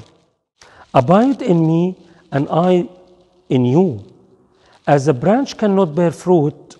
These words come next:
of itself unless it abide in the vine, neither can you unless you abide in me." And how can we abide in him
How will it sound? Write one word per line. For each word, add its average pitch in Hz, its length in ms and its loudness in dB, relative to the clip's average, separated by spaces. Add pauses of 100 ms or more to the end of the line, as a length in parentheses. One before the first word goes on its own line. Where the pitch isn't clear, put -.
(140)
of 147 180 0
itself 208 640 -6 (420)
unless 156 500 2
it 165 260 -6
abide 156 420 -2
in 139 240 -6
the 117 80 -2
vine, 185 420 0 (560)
neither 240 460 0
can 196 300 -2
you 170 420 0
unless 151 480 -2
you 165 80 -4
abide 127 380 -2
in 160 180 -4
me." 185 260 -6 (1300)
And 151 140 -10
how 190 180 -6
can 202 260 -10
we 165 100 -6
abide 143 360 -8
in 123 80 -10
him 120 320 -12